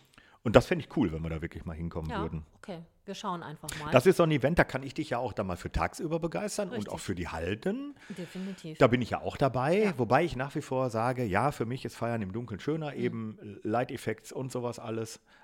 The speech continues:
Speaker 1: Aber da krieg ich dich ja dann vielleicht, äh, zum Ende des Jahres mal hin.
Speaker 2: Auf jeden Fall.
Speaker 1: Ja?
Speaker 2: Wirst du, wirst du bekommen.
Speaker 1: Sehr schön.
Speaker 2: Definitiv, ja.
Speaker 1: Ja, ich freu mal, da fahren wir mal ins
Speaker 2: Yes.
Speaker 1: hundertzwei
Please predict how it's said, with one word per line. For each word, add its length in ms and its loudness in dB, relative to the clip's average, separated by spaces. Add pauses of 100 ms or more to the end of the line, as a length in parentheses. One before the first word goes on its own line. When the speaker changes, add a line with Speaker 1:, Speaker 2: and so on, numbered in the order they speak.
Speaker 1:
Aber 260 6
da 100 4
krieg 240 -10
ich 100 -14
dich 160 -18
ja 120 -6
dann 180 -10
vielleicht, 580 -10 (1600)
äh, 120 -8
zum 180 2
Ende 200 4
des 140 0
Jahres 320 -6
mal 180 -20
hin. 140 -20 (320)
Speaker 2:
Auf 160 -6
jeden 240 -4
Fall. 300 -10 (440)
Speaker 1:
Ja? 60 -4
Speaker 2:
Wirst 180 -4
du, 240 -4
wirst 220 -10
du 80 -10
bekommen. 420 -10 (260)
Speaker 1:
Sehr 120 -10
schön. 120 -2
Speaker 2:
Definitiv, 580 -10
ja. 160 -6 (280)
Speaker 1:
Ja, 160 8
ich 140 6
freu 260 8
mal, 140 4
da 100 4
fahren 220 2
wir 80 2
mal 120 2
ins 120 -2
Speaker 2:
Yes. 100 2
Speaker 1:
hundertzwei 580 -2